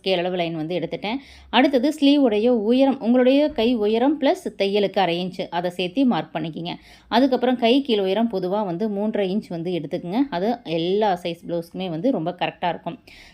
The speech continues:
நான் இப்ப என்ன பண்றேன், கை உயரம் பிளஸ் அரை இன்ச் தையலுக்கு சேர்த்திட்டு, கை கீழ் உயரம் அப்படின்றது மூன்றரை இன்ச் வந்து மார்க் பண்ணிட்டேன். அடுத்தது நமக்கு ஆர்ம் ஹோல் ரவுண்டு already நம்ம ப்ளவுஸ்ல எடுத்து வச்சிருப்போம்.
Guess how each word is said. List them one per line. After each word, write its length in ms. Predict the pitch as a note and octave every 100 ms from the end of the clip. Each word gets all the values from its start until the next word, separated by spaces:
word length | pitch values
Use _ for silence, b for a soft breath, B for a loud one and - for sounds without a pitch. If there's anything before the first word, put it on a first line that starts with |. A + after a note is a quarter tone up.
| -
நான் 220 | A#3+ B3+
இப்ப 160 | A#3+
என்ன 140 | G#3+ G#3
பண்றேன், 480 | F#3+ F3+ G3+ C#4+ D4+
கை 300 | F3+ G3 A3+
உயரம் 460 | F3+ F3+ G3+ C4
பிளஸ் 160 | G#3 F3
அரை 280 | F3+ F3 F3+
இன்ச் 180 | F3+
தையலுக்கு 280 | F3+ F3 F3 D#3+
சேர்த்திட்டு, 500 | E3+ D#3 D#3 D3+ A#3+ B B B
கை 240 | - B3 C4+
கீழ் 220 | C4 C4+
உயரம் 400 | A#3 G#3 A3 G#3+
அப்படின்றது 400 | F#3+ F#3 F#3 D4 E4+
மூன்றரை 280 | C4 A#3+ G#3+
இன்ச் 180 | G3+ -
வந்து 240 | F#3 A3
மார்க் 280 | A#3+ F#3+ -
பண்ணிட்டேன். 340 | F3+ E3 E3+ - _
அடுத்தது 480 | - A3 D4 C#4+ G#3+
நமக்கு 340 | A3+ F3+ -
ஆர்ம் 300 | E4 A3+ G#3+ A3+
ஹோல் 160 | A3+
ரவுண்டு 440 | F#3+ F#3+ G#3 G3+ - B B B
already 400 | A3 B3+ C4 A#3+
நம்ம 200 | C4+ A3
ப்ளவுஸ்ல 400 | F#3 G3+ G3+ B3+
எடுத்து 300 | B3+ F#3 F#3
வச்சிருப்போம். 420 | E3 F#3 D#3+ F3